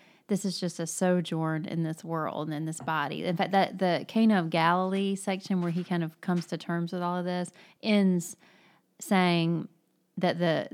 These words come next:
Father Zosima had bidden him to sojourn in the world. And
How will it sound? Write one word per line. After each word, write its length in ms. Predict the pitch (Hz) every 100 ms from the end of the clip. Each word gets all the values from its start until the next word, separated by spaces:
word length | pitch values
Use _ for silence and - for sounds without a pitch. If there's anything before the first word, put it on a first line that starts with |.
| 180
Father 220 | - 185
Zosima 500 | 170 170 170 - 175
had 240 | 160 170 156
bidden 280 | 170 170 165
him 180 | 165 165
to 140 | 165
sojourn 580 | - 175 170 175 165 165
in 100 | 165
the 80 | 160
world. 600 | 160 - - - 180 - - - _
And 440 | 190 180 175 165